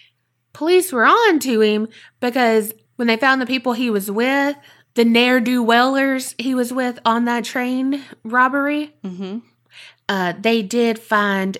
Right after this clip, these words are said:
Speaker 1: some explosive materials. And right beside that, what do you think they found right beside those materials?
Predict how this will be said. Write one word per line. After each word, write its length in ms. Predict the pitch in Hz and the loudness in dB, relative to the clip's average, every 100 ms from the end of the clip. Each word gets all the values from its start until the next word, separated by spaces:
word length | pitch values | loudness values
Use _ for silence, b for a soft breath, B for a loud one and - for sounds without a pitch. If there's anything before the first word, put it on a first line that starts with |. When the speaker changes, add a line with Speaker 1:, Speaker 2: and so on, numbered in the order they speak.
| - | -10
Speaker 1:
some 500 | - 196 185 180 190 B B B B _ - | -8 -6 -4 -6 -8 B B B B _ -8
explosive 840 | 226 - 247 226 214 233 - 240 | -6 -8 -2 2 2 0 -4 0
materials. 1120 | 262 285 - 208 175 175 180 226 294 - - B B B _ | 0 -2 -4 -4 -2 -2 -2 -2 -4 -8 -12 B B B _
And 300 | 226 226 240 | -4 -2 -2
right 380 | 277 302 381 403 | -2 0 0 0
beside 640 | 359 339 - 262 285 311 311 | -2 -8 -4 -2 -2 -6 -4
that, 360 | 349 330 320 B B B B B _ _ _ | -2 -2 -4 B B B B B _ _ _
what 160 | 226 285 | -2 2
do 60 | 302 | 2
you 60 | |
think 160 | 302 254 | 0 -2
they 100 | 240 | -2
found 240 | 233 208 | -2 -2
right 180 | 196 185 | -2 -4
beside 560 | 214 - 185 180 180 - _ | -6 -4 0 0 -2 -8 _
those 420 | 180 185 190 180 180 | -16 -6 -4 -4 -4
materials? 840 | 175 185 165 82 180 202 - - | -8 -6 -6 -6 -8 -10 -12 -20